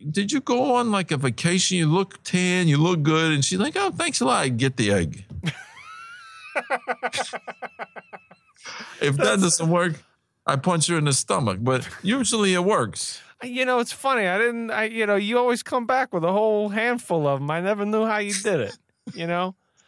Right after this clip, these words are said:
Speaker 2: I usually just try to squeeze 'em until they give up on being alive. And
Speaker 1: Uh-huh.
Speaker 2: then, and then I take whatever eggs are left.
Speaker 1: Uh, okay, okay. Well, that seems like it will work, too.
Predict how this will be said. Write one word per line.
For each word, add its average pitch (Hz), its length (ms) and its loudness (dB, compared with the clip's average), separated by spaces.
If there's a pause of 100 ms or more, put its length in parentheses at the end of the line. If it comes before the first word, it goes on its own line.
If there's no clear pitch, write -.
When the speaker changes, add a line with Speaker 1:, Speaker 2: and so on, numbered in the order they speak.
(340)
Speaker 2:
I 254 140 2
usually 220 420 0
just 185 320 -4
try 196 220 0
to 160 100 2
squeeze 190 560 -2
'em 139 120 -2
until 135 400 -2
they 143 220 0
give 151 320 -4
up 151 240 0
on 117 300 -4
being 139 260 -4
alive. 127 680 -4 (100)
And 120 180 -6
Speaker 1:
Uh-huh. 110 140 2
Speaker 2:
then, 127 200 -4
and 143 180 -8
then 156 80 0
I 151 60 -2
take 170 280 -4
whatever 165 380 0
eggs 175 280 -2
are 185 60 -2
left. 190 460 -4 (720)
Speaker 1:
Uh, 165 200 2 (160)
okay, 180 340 -2
okay. 180 280 -2
Well, 190 220 2
that 226 240 -2
seems 180 320 2
like 151 160 0
it 131 120 2
will 104 140 2
work, 110 320 0
too. 110 220 0